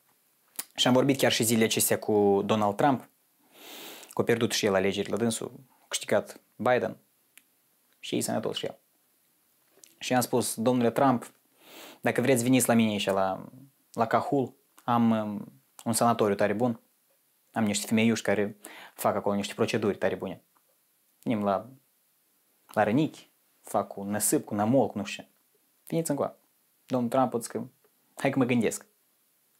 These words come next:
Să gândiți-vă. El acum, um, se vehiculează în presă de acolo masiv că, um, soția lui vrea să se disparte de dânsul, că,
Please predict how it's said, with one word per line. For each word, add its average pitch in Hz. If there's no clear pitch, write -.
Să -
gândiți-vă. 185
El 123
acum, 120
um, 110
se -
vehiculează 113
în 101
presă 104
de 104
acolo 104
masiv 107
că, 98
um, 101
soția 117
lui 107
vrea 113
să 113
se -
disparte 110
de 104
dânsul, 131
că, 98